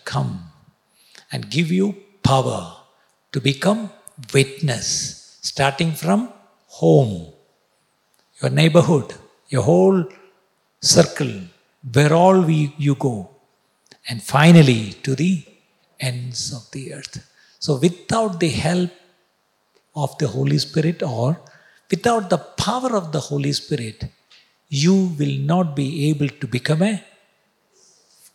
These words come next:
true witness. So this morning, how many of you will pray a simple prayer? "Lord, give me your power to be a witness. I'm not a good witness right now.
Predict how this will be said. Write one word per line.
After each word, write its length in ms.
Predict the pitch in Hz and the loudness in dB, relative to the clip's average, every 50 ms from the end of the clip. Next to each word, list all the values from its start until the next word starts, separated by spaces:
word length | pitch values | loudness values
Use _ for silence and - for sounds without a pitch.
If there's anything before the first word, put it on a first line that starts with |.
| _ _ | _ _
true 380 | - - 190 202 202 190 165 131 117 | -4 -2 0 2 0 0 -2 -4 -6
witness. 460 | 131 127 - - - 143 127 - - - - - - - - - _ _ _ _ _ _ _ _ _ _ _ _ _ _ _ _ _ _ _ | -8 -8 -8 -8 -8 -6 -6 -6 -6 -8 -8 -8 -10 -14 -18 -20 _ _ _ _ _ _ _ _ _ _ _ _ _ _ _ _ _ _ _
So 180 | - 156 160 147 | -2 -2 0 2
this 240 | 143 147 139 - | 2 0 0 0
morning, 320 | 151 151 147 147 135 123 117 | 0 0 0 0 0 -2 -6
how 200 | 101 - 160 185 | -4 -2 -2 0
many 160 | 185 185 180 | 2 2 0
of 100 | 156 - | 0 0
you 60 | 160 151 | -2 -4
will 160 | 135 131 _ - | -4 -6 _ -4
pray 160 | 151 151 151 147 | -2 0 0 0
a 60 | 139 | 0
simple 480 | 127 - - - 190 196 196 185 190 170 | -2 -2 -2 -2 -2 -2 0 0 0 0
prayer? 440 | - - - 147 120 113 107 104 - _ _ _ _ _ _ _ _ - - - - _ _ _ _ | 0 -4 -6 -6 -6 -6 -10 -14 -20 _ _ _ _ _ _ _ _ -20 -20 -20 -20 _ _ _ _
"Lord, 280 | 156 143 135 123 - - | -4 -2 -2 -2 -4 -6
give 180 | - - 202 202 | -4 -2 2 4
me 80 | 208 | 4
your 200 | 185 160 147 135 - - - - | 4 4 2 0 -4 -8 -10 -6
power 440 | 127 123 120 117 110 104 98 92 - _ _ _ _ | -6 -6 -6 -6 -10 -12 -16 -20 -20 _ _ _ _
to 80 | - 127 123 | -6 -4 -2
be 100 | 131 120 | -2 -4
a 80 | 110 104 | -4 -6
witness. 500 | - - 120 - _ - 143 147 - - - - - - - _ _ _ _ _ _ _ _ _ _ - _ _ | -8 -10 -12 -12 _ -18 -16 -12 -12 -10 -10 -10 -12 -16 -18 _ _ _ _ _ _ _ _ _ _ -20 _ _
I'm 160 | - 269 269 | -6 -4 0
not 220 | 247 190 160 139 | 2 2 2 2
a 80 | 139 131 | 0 -2
good 240 | - - 143 139 - - | 0 -2 -4 -4 -2 -6
witness 400 | 151 139 - - 151 - - - | -8 -6 -4 -6 -6 -6 -6 -8
right 240 | 135 127 127 - - | -8 -10 -10 -10 -10
now. 200 | 139 131 127 | -10 -10 -10